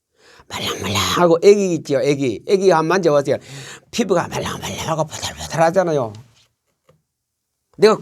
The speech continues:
꽉 못 치겠어요. 너무 말랑말랑 해가. 꽁무서 터질 것 같은 그런 기분이 있어요. 그런데 그런 분이 귀하다 이게 그런 분이.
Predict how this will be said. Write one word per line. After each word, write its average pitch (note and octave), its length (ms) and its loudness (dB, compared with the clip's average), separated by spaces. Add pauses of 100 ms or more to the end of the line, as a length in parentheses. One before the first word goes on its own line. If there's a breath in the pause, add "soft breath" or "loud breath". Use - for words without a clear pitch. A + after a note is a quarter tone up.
꽉 - 260 -2
못 D3 220 2
치겠어요. C3 640 2
너무 C4 240 4
말랑말랑 C#4+ 600 4
해가. F3 340 0 (880)
꽁무서 A#3 420 4
터질 D#4+ 300 0
것 - 80 -8
같은 E3 240 2
그런 F3 220 4
기분이 G#2 260 -8 (480)
있어요. G2 280 -10 (1200 soft breath)
그런데 B3 300 8
그런 D#4 520 4
분이 D4+ 300 -2
귀하다 E3 440 0
이게 E3 200 4
그런 D3 260 -2
분이. A2+ 200 -4